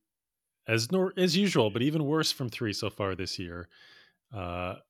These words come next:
he is a joy to watch. Uh, he's been playing really well on offense. They're, the on-off numbers this year are f-,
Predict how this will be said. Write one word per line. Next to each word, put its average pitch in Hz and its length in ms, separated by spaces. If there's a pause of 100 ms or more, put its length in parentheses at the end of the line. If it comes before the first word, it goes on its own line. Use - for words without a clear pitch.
(440)
he 175 200
is 175 120
a 131 80
joy 113 400
to 110 160
watch. - 500 (100)
Uh, 95 260 (640)
he's 143 200
been 170 160
playing 107 400
really 139 260
well 101 640
on 98 160
offense. 98 540
They're, 98 240
the 98 140
on-off 101 420
numbers 107 480 (300)
this 110 200
year 117 200
are 110 280 (240)
f-, - 120